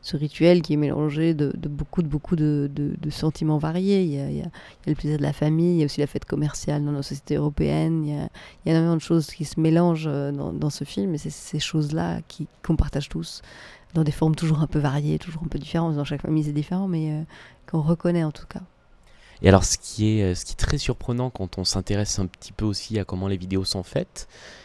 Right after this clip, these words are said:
Speaker 2: c'est que c'est toi aussi qui assures tous les rôles techniques de, de la vidéo.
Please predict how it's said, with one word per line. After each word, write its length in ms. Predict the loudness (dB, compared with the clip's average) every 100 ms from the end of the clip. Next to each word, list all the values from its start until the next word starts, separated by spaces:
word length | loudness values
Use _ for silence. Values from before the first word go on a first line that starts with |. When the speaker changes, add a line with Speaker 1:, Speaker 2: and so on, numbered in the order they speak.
| -12
Speaker 2:
c'est 360 | -6 -4 -2 -2
que 60 |
c'est 120 | -4
toi 160 | 2 4
aussi 320 | 4 -2 -6
qui 140 | -2 -2
assures 280 | -2 -6 -8 _ _ _
tous 160 | -4 2
les 140 | 4
rôles 220 | 4 4
techniques 680 | 4 2 2 -4 -6 -8 -16 -10
de, 340 | 0 4 4 4
de 80 |
la 100 | 2
vidéo. 340 | 0 0 -2